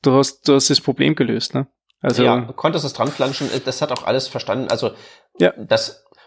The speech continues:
Speaker 2: und das Ding ist halt eben, du kannst halt eben zum Beispiel auch TypeScript-Code schreiben, der halt das Verhalten von jQuery, obwohl es wirklich eine eierlegende Wollmilchsau ist.
Speaker 1: <laughs>
Speaker 2: Und du kannst in irgendwelche Funktionen irgendwelchen Müll reinschmeißen und das funktioniert trotzdem irgendwie. Das kannst du halt mit TypeScript abbilden.
Speaker 1: Mhm, mhm.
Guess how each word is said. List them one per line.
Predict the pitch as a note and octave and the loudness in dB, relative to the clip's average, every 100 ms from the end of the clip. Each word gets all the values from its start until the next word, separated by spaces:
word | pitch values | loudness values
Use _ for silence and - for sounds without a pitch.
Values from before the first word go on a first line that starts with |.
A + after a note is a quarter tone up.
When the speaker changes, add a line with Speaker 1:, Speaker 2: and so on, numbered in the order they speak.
| - | -4
Speaker 2:
und | D3+ | -2
das | C#3+ | 0
Ding | G3 | -2
ist | A3+ | -2
halt | F#3 | -4
eben, | D#3+ C#3 | -4 -4
du | |
kannst | - C3 | -6 -2
halt | F3 F#3 | 0 0
eben | D#3 | -2
zum | D3 | -4
Beispiel | C#3 | -4
auch | B2+ | -6
TypeScript-Code | - - - - - F#3 F#3 | -6 -6 -8 -12 -8 -8 -4
schreiben, | - G3 F#3 | -2 0 2
der | C3 | 2
halt | B2 C3 - | 2 -2 -2
das | C3+ - | -6 0
Verhalten | A#2+ C#3+ D3+ | 2 2 -2
von | - A#2+ | -4 2
jQuery, | C3 F#3 B2 B2 - | 2 2 2 2 2
obwohl | A2+ C#3+ D#3 | 0 0 0
es | - | -2
wirklich | D3 D3 - | -4 -4 -2
eine | G#3+ | 0
eierlegende | - G#3 D#3 D#3 C#3+ A#2+ | 2 2 2 0 0 2
Wollmilchsau | F#3 A#2+ G2+ - D#2+ D#2 | 2 2 -2 0 -2 -2
ist. | - - - - | -8 -14 -14 -14
Speaker 1:
<laughs> | - - | -4 0
Speaker 2:
Und | D#3 C#3+ | 2 4
du | |
kannst | C#3+ E3+ D3 | 2 0 -2
in | |
irgendwelche | D#3+ G#3+ F3+ E3 D#3+ | 0 0 2 0 0
Funktionen | E3 D3+ D#3 E3+ | -2 -2 -2 0
irgendwelchen | F3+ E3 D3 C#3 | 0 0 0 2
Müll | C3+ D#3+ | 2 2
reinschmeißen | D#3+ D3 C#3+ - C#3 C#3 D3+ | 2 0 0 -2 2 0 0
und | C#3+ | -4
das | C3+ | -4
funktioniert | - D3 D#3+ D3+ | -6 -6 -4 -4
trotzdem | C#3 - D3+ B2+ | -4 -2 -2 -2
irgendwie. | C#3+ D3 C#3 C3+ - - - _ _ _ - | -2 -4 -2 -2 -4 -20 -20 _ _ _ -10
Das | - | -6
kannst | E3 B3 | -4 0
du | D3 | 0
halt | C#3 | 0
mit | B2+ | -2
TypeScript | D3 - - | -2 -2 -4
abbilden. | - - E2+ E2+ - _ _ - | -4 -4 -6 -8 -18 _ _ 0
Speaker 1:
Mhm, | C#3+ C#3 D#3 - | 2 2 0 0
mhm. | C#3 D3+ | 0 0